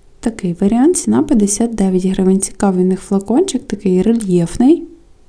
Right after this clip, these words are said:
Щось на багатому. П'ятдесят п'ять гривень помада для губ Ловіт кольорова.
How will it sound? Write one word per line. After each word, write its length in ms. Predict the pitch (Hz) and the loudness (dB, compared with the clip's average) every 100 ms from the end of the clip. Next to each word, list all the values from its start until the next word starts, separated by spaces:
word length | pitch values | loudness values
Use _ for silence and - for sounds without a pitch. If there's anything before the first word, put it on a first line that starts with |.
| _ - _ _ _ - - - - | _ -20 _ _ _ -20 -20 -20 -18
Щось 440 | - - 294 - | -8 -2 0 2
на 140 | 220 | 0
багатому. 680 | 220 208 185 175 - 180 180 - - - - - _ _ _ _ - _ _ _ _ _ _ - - | 2 -2 -2 -6 -4 -4 -4 -6 -18 -20 -20 -20 _ _ _ _ -20 _ _ _ _ _ _ -20 -4
П'ятдесят 640 | 240 247 277 - 208 190 - | 0 2 2 0 -2 -4 -4
п'ять 280 | 190 180 180 | -2 0 -2
гривень 440 | 190 262 311 359 | -2 0 2 2
помада 540 | 381 220 202 220 294 277 | 2 2 2 2 0 -2
для 220 | 196 190 | 0 0
губ 200 | 226 240 | -2 0
Ловіт 340 | 196 180 214 - | -2 0 -2 -4
кольорова. 640 | 185 175 175 180 180 | -4 -2 0 -2 -2